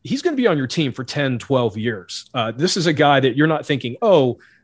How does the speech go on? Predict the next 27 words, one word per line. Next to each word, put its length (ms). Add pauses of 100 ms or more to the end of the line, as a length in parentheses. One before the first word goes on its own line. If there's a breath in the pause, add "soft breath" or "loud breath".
when 180
we 80
bring 240
in 80
the 80
next 240
quarterback, 440
he's 160
not 160
gonna 120
be 140
around." 400
No, 180
he's 220
gonna 140
be, 80
like, 220
twenty-four, 520
twenty-five 480
years 160
old. 180
He's 100
gonna 200
be 140 (120)
in 100
his 200
prime, 760